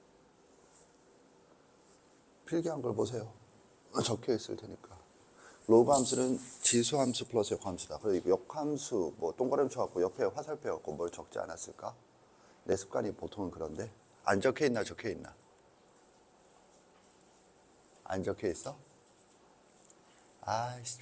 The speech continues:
안 적혀 있다고 모르고, 씨. 아니, 그러면, 그래, 안 적혀 있으니까 모를 수 있지만, 몰라서는 안 되지. 고삼인데.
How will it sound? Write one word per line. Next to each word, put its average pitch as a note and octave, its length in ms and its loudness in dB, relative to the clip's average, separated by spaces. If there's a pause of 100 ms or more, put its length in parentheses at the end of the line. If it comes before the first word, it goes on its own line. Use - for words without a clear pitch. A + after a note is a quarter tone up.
안 E2 140 -10
적혀 - 240 -10
있다고 E2 200 -6
모르고, E2+ 320 -4
씨. - 200 -10 (380)
아니, - 160 -4
그러면, - 400 0 (540)
그래, G2 240 0
안 G2 140 0
적혀 C3 220 0
있으니까 A2+ 280 2
모를 A#2+ 760 8
수 D3+ 240 6
있지만, - 720 8 (140)
몰라서는 B2+ 440 8
안 G2+ 120 6
되지. F#2+ 520 6 (440)
고삼인데. F#2+ 720 0